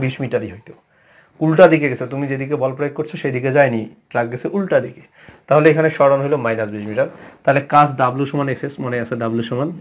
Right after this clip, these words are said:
এফ এস, এফ এর মান হলো দুইশো, এস এর মান হলো মাইনাস টোয়েন্টি ফোর, মাইনাস চার হাজার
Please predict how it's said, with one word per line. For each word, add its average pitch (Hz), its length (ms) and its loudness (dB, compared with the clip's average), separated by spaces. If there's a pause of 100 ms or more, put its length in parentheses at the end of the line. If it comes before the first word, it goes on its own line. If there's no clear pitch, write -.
(140)
এফ 117 160 -10
এস, 156 100 -6 (880)
এফ - 140 -14
এর 127 100 0
মান 117 160 -2
হলো 120 140 -2 (140)
দুইশো, 120 320 -2 (180)
এস 120 120 -12
এর 120 100 -4
মান 113 140 -4
হলো 117 120 -4 (100)
মাইনাস 110 280 -8 (100)
টোয়েন্টি 120 340 -6 (1900)
ফোর, 120 240 -2 (1160)
মাইনাস 156 400 6 (800)
চার 123 220 -2
হাজার 110 200 -6